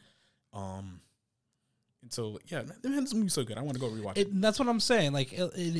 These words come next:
Speaker 2: it never, it doesn't waste enough time with, with Barry. Like, even if there is a little bit of fat on this movie that you could say, "Oh, that could be trimmed off," you kind of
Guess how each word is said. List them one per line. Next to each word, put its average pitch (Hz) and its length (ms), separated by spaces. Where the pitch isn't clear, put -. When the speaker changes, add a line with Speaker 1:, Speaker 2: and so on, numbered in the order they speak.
Speaker 2:
it 151 60
never, 190 400
it 147 200
doesn't 170 320
waste 165 320
enough 135 280
time 123 340
with, 117 200
with 120 200
Barry. 110 300
Like, 127 260
even 233 320
if 202 140
there 175 140
is 147 140
a 143 40
little 180 300
bit 165 140
of 127 60
fat 147 320
on 127 120
this 123 240
movie 127 440
that 120 220
you 123 220
could 117 140
say, 131 140
"Oh, 165 160
that 196 140
could 143 80
be 113 100
trimmed 120 280
off," 123 200
you 156 120
kind 262 360
of 202 220